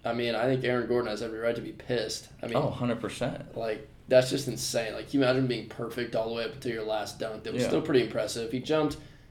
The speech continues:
Speaker 1: like, over ninety percent of Taco Fall.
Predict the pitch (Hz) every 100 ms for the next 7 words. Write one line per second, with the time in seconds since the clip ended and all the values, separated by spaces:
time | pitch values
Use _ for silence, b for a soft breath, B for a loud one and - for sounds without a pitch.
0 | B - 113 110 - - - - - -
1 | - - - 123 120 120 113 117 127 139
2 | 139 - 117 120 113 - 104 101 110 -
3 | 101 104 104 -